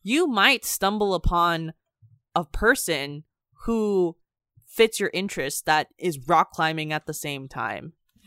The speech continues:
So it's just, like, a weird, it's, like, a weird thing. I've had more success in ran-,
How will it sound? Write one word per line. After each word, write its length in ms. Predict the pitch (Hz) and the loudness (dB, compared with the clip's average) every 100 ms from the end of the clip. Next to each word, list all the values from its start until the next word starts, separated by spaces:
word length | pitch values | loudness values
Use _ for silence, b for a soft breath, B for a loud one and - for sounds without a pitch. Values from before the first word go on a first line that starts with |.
| 185 | -4
So 140 | 226 | 0
it's 220 | 240 254 254 | 2 2 0
just, 160 | - | -2
like, 200 | 311 302 | -2 -2
a 60 | 240 | -2
weird, 440 | 208 196 202 196 185 - - | -2 0 2 2 -2 -10 -4
it's, 220 | 208 233 | -4 -2
like, 160 | 262 | -4
a 80 | 269 | -4
weird 360 | 214 170 175 170 | -2 0 0 -2
thing. 380 | - 170 160 147 | -4 -2 -2 -2
I've 200 | 170 190 | -2 -2
had 300 | - 269 247 | 0 -2 -2
more 320 | 190 156 175 202 | -4 -2 -2 -4
success 840 | - 190 - 139 139 208 - - _ _ _ _ _ _ | -6 -8 -6 0 0 0 -6 -12 _ _ _ _ _ _
in 260 | 196 196 165 | -2 -2 -2
ran-, 420 | 156 156 165 | -2 0 -2